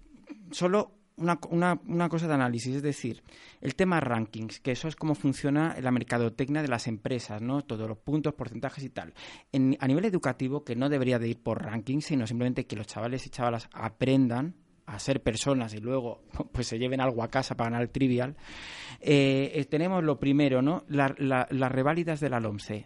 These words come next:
las tan cacareadas reválidas de la lomce. Estos son pequeñas selectividades, bueno, pequeñas no, selectividades, cinco en concretas, que val-, que, que en algunos casos hacen media.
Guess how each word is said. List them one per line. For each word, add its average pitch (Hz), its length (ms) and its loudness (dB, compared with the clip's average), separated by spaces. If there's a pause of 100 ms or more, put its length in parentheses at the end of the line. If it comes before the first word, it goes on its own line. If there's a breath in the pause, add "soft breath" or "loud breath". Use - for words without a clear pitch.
(140)
las 120 160 -4
tan 120 200 -2
cacareadas 135 720 0
reválidas 120 400 -4
de 120 100 -4
la 110 100 -4
lomce. 107 240 -4
Estos 139 180 -8
son 196 160 -2
pequeñas 160 580 -4
selectividades, 151 800 -4
bueno, 131 180 0
pequeñas 123 360 2
no, 131 120 4
selectividades, 131 800 0
cinco 175 280 -2
en 120 80 -6
concretas, 117 640 -6 (500 loud breath)
que 139 160 2
val-, 117 320 2
que, 120 340 0
que 117 320 -4 (160)
en 123 140 -4
algunos 143 320 0
casos 175 520 -2 (920)
hacen 139 380 0
media. 113 440 -4